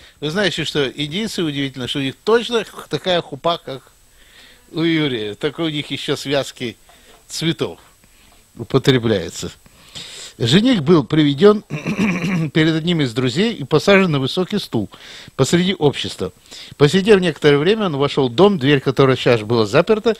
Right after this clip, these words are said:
и охранялась солдатом. <clears throat> Я и некоторые другие напрасно старались подговорить сторожей.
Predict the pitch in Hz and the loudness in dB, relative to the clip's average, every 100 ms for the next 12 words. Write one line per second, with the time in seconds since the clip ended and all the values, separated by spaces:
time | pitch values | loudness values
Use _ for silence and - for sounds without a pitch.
0 | - - - 135 143 143 147 180 185 - | -8 -20 -8 0 2 2 2 2 2 2
1 | 175 175 127 - 123 _ - _ - - | 2 4 2 -2 -14 _ -20 _ -20 -20
2 | - - - 226 311 214 196 196 175 - | -20 -18 2 6 6 6 4 4 0 -2
3 | 151 139 151 160 240 170 170 156 156 123 | -2 0 0 0 0 0 0 -2 -2 0
4 | 139 156 135 120 113 131 151 160 - 160 | 4 4 2 0 0 0 0 -2 -2 -2
5 | 156 120 101 | -2 -2 -4